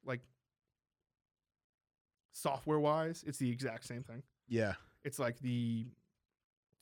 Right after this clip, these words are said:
Speaker 1: layout's the same. Like, you play all the same games.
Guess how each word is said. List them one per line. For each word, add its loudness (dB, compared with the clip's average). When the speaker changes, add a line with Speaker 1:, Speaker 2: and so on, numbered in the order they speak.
Speaker 1:
layout's 4
the -4
same. 0
Like, -6
you -6
play 0
all 2
the -4
same -2
games. -4